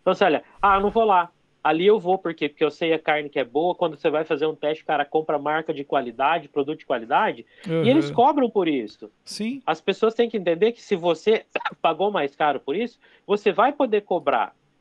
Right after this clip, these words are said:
Speaker 1: Você não vai cobrar mais e colocar menos,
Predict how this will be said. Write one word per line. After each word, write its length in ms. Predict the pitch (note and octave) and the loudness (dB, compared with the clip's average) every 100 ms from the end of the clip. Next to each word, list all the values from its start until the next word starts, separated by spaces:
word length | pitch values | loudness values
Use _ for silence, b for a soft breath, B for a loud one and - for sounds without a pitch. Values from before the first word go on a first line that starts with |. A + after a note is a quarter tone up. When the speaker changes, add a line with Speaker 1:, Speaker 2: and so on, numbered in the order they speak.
| _ - | _ -6
Speaker 1:
Você 240 | D#3 G#3 | -2 0
não 120 | G3+ | 2
vai 160 | G3+ C#4 | 2 2
cobrar 380 | C#4+ A#3 G3 F3+ | 2 0 0 0
mais 240 | F3 F3 | 0 -2
e 40 | F3 | -2
colocar 380 | F3 E3 E3+ D#3 | -4 -2 -2 -4
menos, 400 | D3 C#3 C3 | -6 -8 -12